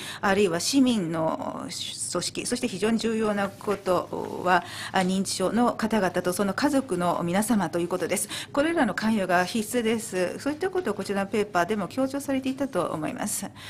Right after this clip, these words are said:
で、え、みんなが、あ、一丸となって政策を作っていくという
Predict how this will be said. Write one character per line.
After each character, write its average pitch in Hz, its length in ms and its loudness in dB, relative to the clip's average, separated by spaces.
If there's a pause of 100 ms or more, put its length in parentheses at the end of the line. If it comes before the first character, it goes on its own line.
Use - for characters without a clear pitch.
(340)
で、 349 160 4
え、 220 140 2
み 233 100 8
ん 349 60 6
な 480 180 -6
が、 180 600 2
あ、 - 120 -8
一 - 360 -4
丸 302 160 6
と 320 80 -2
な 339 100 0
っ 330 60 -6
て 180 300 2
政 185 220 0
策 180 320 -2
を 208 120 2
作 - 160 -4
っ - 20 -2
て 302 100 0
い 208 40 0
く 208 80 -8
と 165 80 -4
い - 0 -
う 156 40 -8